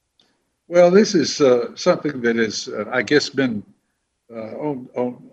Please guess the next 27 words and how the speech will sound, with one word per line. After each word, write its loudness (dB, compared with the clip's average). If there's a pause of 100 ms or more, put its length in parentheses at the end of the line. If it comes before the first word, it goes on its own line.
(160)
more 6
people's 0
minds 2
than -2 (160)
one 0
might 0
think. 4
And 2
I 2
think 0
it's -8 (260)
surfaced 0
in 0
the 0
election 0
because, 2 (420)
uh, 0
we, 2
of -2
course, 0
had, 0
uh, 2 (520)
a, -8
a -10
number 2
of 2
Democrats 2